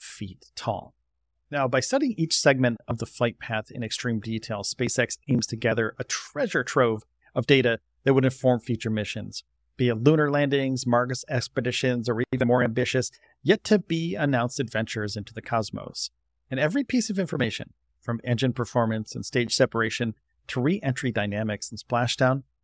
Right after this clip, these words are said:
is a puzzle piece in the grand scheme of the Starship. Thank you for joining us today on this episode of the Elon Musk Podcast. If you enjoyed what you heard, please make sure to hit the follow or subscribe button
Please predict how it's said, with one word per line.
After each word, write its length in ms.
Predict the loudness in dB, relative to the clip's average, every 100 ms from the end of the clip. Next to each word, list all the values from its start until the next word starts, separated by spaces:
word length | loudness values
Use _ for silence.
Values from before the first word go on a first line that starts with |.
| _
is 120 | -2 -2
a 40 |
puzzle 340 | 2 0 2
piece 340 | 0 0 0 -2 -2
in 160 | 0
the 100 | 2
grand 480 | 0 -2 0 0 0
scheme 580 | -4 -2 0 0 -2 -6 _ _ _ -8
of 120 | -6
the 60 |
Starship. 540 | -4 -4 -4 -4 -6 -8 _ _ _ _ _ _ _ _ _ _
Thank 240 | 4 4
you 60 | 4
for 140 | 2
joining 320 | 4 4 4 4
us 180 | 2
today 480 | 2 2 4 4 0 -8 -20 _
on 160 | 2 2
this 160 | 2 0
episode 340 | -2 0 0
of 60 | 0
the 160 | -2
Elon 260 | -4 -4 -4
Musk 320 | -6 -6 -8
Podcast. 540 | -8 -8 -8 -10 -8
If 140 | -6 0
you 160 | 0
enjoyed 420 | 2 0 2 2 2
what 140 | -2
you 80 | -2
heard, 280 | 0 -2 -4 _ -20 _ _
please 240 | 2 2 2
make 140 | 0
sure 220 | 2 2
to 100 | 2
hit 160 | 2 2
the 80 | -2
follow 640 | 0 4 6 4 2 0
or 120 | 0 0
subscribe 480 | -2 -2 2 2
button 300 | 2 0 0